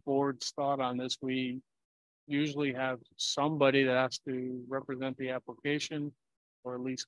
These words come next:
call in. Um, and, and we typically don't hear it. I hate to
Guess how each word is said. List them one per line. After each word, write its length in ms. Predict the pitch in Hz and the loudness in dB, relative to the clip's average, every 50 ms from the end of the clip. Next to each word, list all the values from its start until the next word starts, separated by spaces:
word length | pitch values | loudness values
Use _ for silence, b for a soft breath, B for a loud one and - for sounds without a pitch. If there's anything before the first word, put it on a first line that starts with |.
| _ - | _ -2
call 300 | 143 131 127 123 127 131 | 0 0 0 0 -2 -2
in. 340 | 143 160 165 170 175 175 160 - _ _ _ _ _ _ _ _ _ _ _ _ _ - | -4 -4 -4 -4 -6 -8 -10 -14 _ _ _ _ _ _ _ _ _ _ _ _ _ -12
Um, 680 | 120 123 123 120 123 123 120 120 120 120 120 117 117 - _ _ _ _ _ _ _ _ - | -8 -6 -4 -4 -2 -2 -4 -4 -4 -6 -6 -8 -12 -16 _ _ _ _ _ _ _ _ -10
and, 240 | 127 127 123 123 127 _ - 135 | -8 -6 -6 -6 -8 _ -16 -14
and 220 | 131 123 123 123 | -10 -10 -8 -6
we 160 | 131 131 120 - | -6 -8 -6 -6
typically 400 | - 147 - 151 135 139 139 127 | -6 -6 -4 -4 -4 -2 -2 -2
don't 280 | 123 131 127 123 123 - _ | 0 0 -2 -2 -4 -6 _
hear 240 | - 151 151 165 170 | -4 -2 0 0 -2
it. 80 | 175 175 _ _ _ - - | -2 -4 _ _ _ -20 -20
I 20 | - - | -12 -6
hate 200 | 131 143 135 131 _ | -4 -4 -4 -4 _
to 60 | - | -10